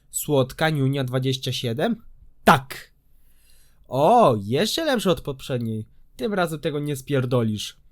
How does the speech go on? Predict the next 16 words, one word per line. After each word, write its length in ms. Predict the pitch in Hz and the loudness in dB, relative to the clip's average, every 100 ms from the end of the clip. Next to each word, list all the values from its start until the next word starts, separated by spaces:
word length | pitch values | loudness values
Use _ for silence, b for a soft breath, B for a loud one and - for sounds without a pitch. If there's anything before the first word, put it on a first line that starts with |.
| - | -14
Dzwonimy. 480 | 123 147 143 120 110 - _ _ - - _ | -6 -2 0 0 -2 -6 _ _ -20 -20 _
Pip. 680 | 247 247 254 254 262 254 - - - _ _ _ _ _ _ _ _ _ _ | -4 -2 -2 -2 -2 -4 -8 -18 -20 _ _ _ _ _ _ _ _ _ _
Pip. 840 | 262 262 262 254 254 247 254 226 - - _ _ _ _ _ _ _ | -2 -2 -2 -4 -2 -2 -2 -4 -10 -20 _ _ _ _ _ _ _
Pip. 360 | - 254 247 - _ _ _ _ _ | -8 -6 -6 -10 _ _ _ _ _
Halo? 480 | - 165 202 339 - - _ _ _ | -2 2 2 2 -4 -20 _ _ _
Halo? 340 | - 202 262 294 _ - | -6 -4 -4 -8 _ -4
Bo 240 | 156 170 | 0 2
ja 140 | 190 | 2
ten, 300 | 190 180 156 - - | 2 2 0 -2 -18
chciałem 300 | - 311 262 | -10 -4 0
zapytać 420 | 202 202 202 185 | 0 0 -2 -2
się, 200 | - 180 | -2 -2
czy 280 | 170 175 170 | -4 -2 0
ogólnie 400 | 175 160 175 175 | 0 0 0 0
ogłoszenie 400 | 165 165 175 170 | -2 -2 -2 -4
aktualne. 460 | 156 170 156 151 | -4 0 0 0